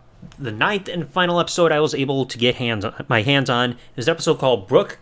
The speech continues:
Goes Green. So Ashley is getting into this whole annoying going green lifestyle. And I call it annoying because I've heard it so many times. It's like, I don't wanna keep hearing about "go green, save the planet" and all that stuff,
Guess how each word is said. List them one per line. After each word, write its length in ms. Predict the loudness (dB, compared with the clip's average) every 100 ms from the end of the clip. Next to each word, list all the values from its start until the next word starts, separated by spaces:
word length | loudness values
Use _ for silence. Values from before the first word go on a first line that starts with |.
| 0
Goes 340 | 4 4 0
Green. 420 | -6 -4 -4 -8 -16 -20 -20 -20 -20 -12
So 500 | 0 2 4 2 0
Ashley 640 | 2 2 2 -2 -2 -4 -10 _ -10
is 160 | -2
getting 240 | 2 2 0
into 140 | 0
this 140 | -2
whole 300 | 2 4 4
annoying 520 | 2 -2 0 -2 -4 -8
going 280 | -4 -4 -4
green 280 | -4 -4 -2
lifestyle. 500 | 0 0 0 -2 0
And 80 | -2
I 60 |
call 220 | 0 4 4
it 80 |
annoying 300 | 4 2 2
because 180 | 0 0
I've 140 | 0 2
heard 140 | 0
it 80 | 0
so 180 | -4 -4
many 140 | -4
times. 400 | -4 -2 -2 -4
It's 280 | -10 -10 -6
like, 160 | -6 -6
I 60 |
don't 140 | -4 -2
wanna 140 | -2
keep 220 | -4 -6
hearing 260 | -4 -4 -2
about 240 | -4 -4 -10 -20 -8 4
"go 180 | 6
green, 520 | 6 -2 -2 -2 -4 -8
save 240 | -2 -2 -2
the 60 |
planet" 320 | -6 -4 -4
and 60 | -4
all 140 | -2
that 160 | -2 -2
stuff, 360 | -2 -2 -4